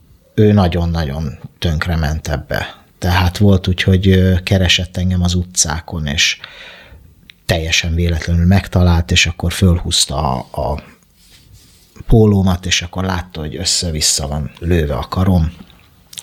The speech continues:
véraláfutásos. Ez borzalmas. Neki ez egy borzalmas, ö,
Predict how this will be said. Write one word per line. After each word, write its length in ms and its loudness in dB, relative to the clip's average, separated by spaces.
véraláfutásos. 1160 -2
Ez 160 -2
borzalmas. 920 0
Neki 260 2
ez 120 4
egy 160 2
borzalmas, 920 -2
ö, 60 -8